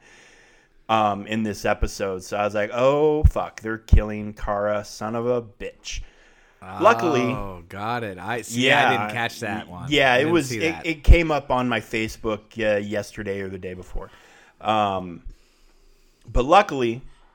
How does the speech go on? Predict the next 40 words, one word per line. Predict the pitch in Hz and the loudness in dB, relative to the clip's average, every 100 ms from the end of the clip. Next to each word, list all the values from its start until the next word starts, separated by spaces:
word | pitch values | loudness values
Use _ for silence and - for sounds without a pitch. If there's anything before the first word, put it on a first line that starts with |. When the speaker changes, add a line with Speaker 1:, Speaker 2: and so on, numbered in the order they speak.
| _ - | _ -6
Speaker 1:
you | 120 | -2
know, | 110 104 | -2 0
after | 110 120 - 123 | 2 2 2 -2
they're | 117 113 | 0 2
offering | 113 113 117 113 | 2 2 -2 -4
her | 107 | -6
some, | 104 113 | -8 -8
"Hey, | 120 | -8
do | 110 | -6
you | 131 | -6
need | 127 104 | -6 -4
help | 110 120 117 | -2 -2 -2
getting | 117 117 | -6 -4
your | 110 | -6
gun | 104 107 | -4 -4
unjammed?" | 113 117 120 120 123 | -2 -6 -6 -6 -6
But | 117 107 | -8 -8
she | 131 | -10
figures | 123 123 117 113 | -4 -4 -4 -6
it | 110 | -4
out, | 107 107 107 | -2 -2 -2
and | 110 | -8
they | 107 | -10
storm | - 113 113 113 | -8 -6 -4 -4
the | 104 | -4
bridge. | 104 104 98 101 - - _ _ _ _ _ _ | -2 -2 -4 -6 -8 -8 _ _ _ _ _ _
And, | 104 123 95 95 92 95 | -4 -2 -2 -6 -8 -10
Speaker 2:
And | |
Speaker 1:
uh, | 95 147 | -12 -8
Speaker 2:
I | 160 | -4
think | 160 208 220 180 | -4 -4 -8 -6
part | 165 180 | -4 -4
of | 175 147 | -6 -10
the, | 135 139 123 - - - | -6 -4 -4 -8 -18 -20
part | - 156 185 226 | -8 -4 -2 -4
of | 214 165 - _ _ _ _ _ _ _ _ _ | -6 -10 -20 _ _ _ _ _ _ _ _ _
the, | 135 135 127 | -18 -16 -14
from | 110 139 123 113 107 - | -10 -6 -4 -6 -14 -16
my | 117 117 117 127 | -10 -4 -4 -4
perspective, | 127 135 - 135 131 143 139 | -6 -8 -6 -8 -8 -8 -10